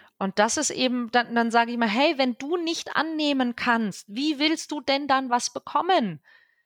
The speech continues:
Ja, hm, <laughs>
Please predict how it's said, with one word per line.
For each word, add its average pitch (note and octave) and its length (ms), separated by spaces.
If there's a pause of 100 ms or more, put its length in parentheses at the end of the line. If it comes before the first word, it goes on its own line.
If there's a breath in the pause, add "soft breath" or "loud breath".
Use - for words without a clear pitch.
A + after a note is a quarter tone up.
(260 soft breath)
Ja, F3+ 680 (220)
hm, E3 1300 (220)
<laughs> F3+ 880